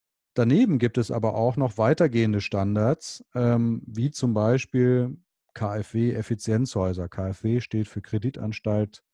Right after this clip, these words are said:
für Wiederaufbau und diese K-F-W-Bank vergibt sehr zinsgünstige Darlehen, wenn sie gewisse energetische Standards, die höher sind, als der Gesetzgeber verlangt, einhalten.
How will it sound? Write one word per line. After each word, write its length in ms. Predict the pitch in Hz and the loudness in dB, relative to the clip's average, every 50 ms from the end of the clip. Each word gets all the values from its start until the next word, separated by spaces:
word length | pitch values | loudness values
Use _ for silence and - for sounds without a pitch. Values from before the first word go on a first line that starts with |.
| _ _ _ - | _ _ _ -10
für 160 | - 98 90 | -8 -6 -4
Wiederaufbau 800 | 113 131 160 151 - - 143 139 - _ - 131 135 143 160 156 | -2 0 0 0 0 0 -2 -4 -2 _ 0 2 2 2 0 0
und 200 | - 113 107 113 | -2 -4 -4 -4
diese 200 | 110 101 104 101 | -4 -4 -4 -6
K-F-W-Bank 1120 | - - 101 98 104 95 - - 110 117 135 147 127 107 - 101 107 147 196 - - - _ _ _ _ _ _ _ _ _ _ _ _ _ _ | -4 -4 -4 -4 -4 -6 -4 -2 2 2 2 2 2 0 -2 0 0 0 -2 -4 -8 -14 _ _ _ _ _ _ _ _ _ _ _ _ _ _
vergibt 420 | _ 127 117 117 131 - _ _ | _ -4 -2 -2 -2 -2 _ _
sehr 240 | - 120 120 123 120 | 0 2 2 2 2
zinsgünstige 1080 | - - 131 139 143 - - - 120 127 127 - - 127 120 113 120 120 117 117 113 107 | 0 0 0 0 0 -2 -2 0 0 0 -2 -4 -4 -4 -2 0 2 2 2 2 0 -2
Darlehen, 680 | 104 95 92 101 117 127 127 131 131 131 131 127 107 | -2 -2 0 0 0 0 0 0 0 0 -2 -2 -2
wenn 240 | 101 139 135 135 127 | 0 0 0 0 0
sie 120 | 127 123 | -2 -2
gewisse 400 | 113 117 104 110 117 113 - - | -2 -4 -2 -2 -4 -4 -4 -6
energetische 680 | - 107 107 107 101 98 107 104 101 107 98 - 104 95 | -6 -4 -2 -2 -2 -2 -2 -4 -4 -4 -6 -6 -6 -8
Standards, 520 | - - 101 101 107 107 104 101 - - | -6 -6 -4 -2 -2 -2 -2 -4 -4 -6
die 160 | - 101 95 87 | -8 -6 -4 -2
höher 360 | 110 127 147 151 123 104 92 | 0 2 2 4 2 2 0
sind, 340 | 92 92 95 113 117 - - | -2 -4 -4 -4 -6 -8 -8
als 240 | 98 98 95 - | -8 -8 -8 -10
der 140 | - 95 95 | -10 -10 -10
Gesetzgeber 680 | 92 92 92 92 90 - - - - 95 95 98 95 | -8 -8 -8 -8 -8 -10 -12 -10 -8 -6 -6 -6 -6
verlangt, 500 | - - 101 95 92 95 104 127 - _ _ _ _ _ _ _ _ _ _ _ _ | -6 -6 -6 -4 -4 -4 -4 -6 -8 _ _ _ _ _ _ _ _ _ _ _ _
einhalten. 680 | - 101 104 107 104 95 90 90 87 85 - - 82 78 | -6 -4 -2 -2 -2 -2 -4 -4 -6 -10 -12 -16 -20 -20